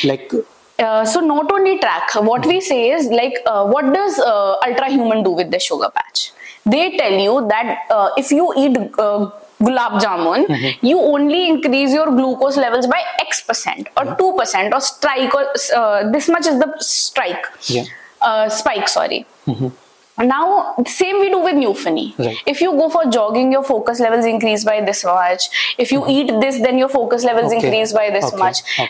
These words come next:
Speaker 2: And now you have to do the back calculation ki, "Acha yaar, this helps me with my focus."
Speaker 1: Right, right.
Speaker 2: So,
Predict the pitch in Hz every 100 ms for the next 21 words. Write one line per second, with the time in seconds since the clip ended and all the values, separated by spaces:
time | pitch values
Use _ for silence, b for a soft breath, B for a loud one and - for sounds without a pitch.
0 | 302 311 311 370 311 339 320 370 370 381
1 | 349 359 294 202 226 - 208 190 202 185
2 | 180 - 247 269 311 - - 320 339 359
3 | 359 359 B B _ - 220 320 - 240
4 | 208 - 240 202 196 165 101 - 117 -
5 | - 117 113 - - 147 - 302